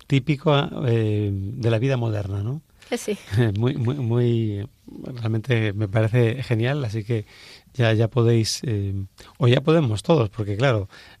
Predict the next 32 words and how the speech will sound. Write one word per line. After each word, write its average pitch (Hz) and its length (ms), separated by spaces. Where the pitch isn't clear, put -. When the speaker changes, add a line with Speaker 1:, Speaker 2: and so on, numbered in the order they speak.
Speaker 1:
eh, 101 400
en 104 460
esta 113 260
tarea 139 360
yo 131 120
creo 143 160
que 127 60
estamos, 139 460
eh, 123 280
afectados, 123 920
mm, 101 320
casi 113 180
todos. 107 460
Vamos, 175 460
eh, 170 520
eh, 131 60
creo 160 200
que 180 80
nos, 170 260
eh, 135 400
tenemos 131 400
una, 139 320
una 127 220
llamada 135 460
que 120 200
nos, 110 380
eh, 104 460
nos 113 260
entra, 139 460
eh, 107 400
desde 107 400
Madrid. 110 360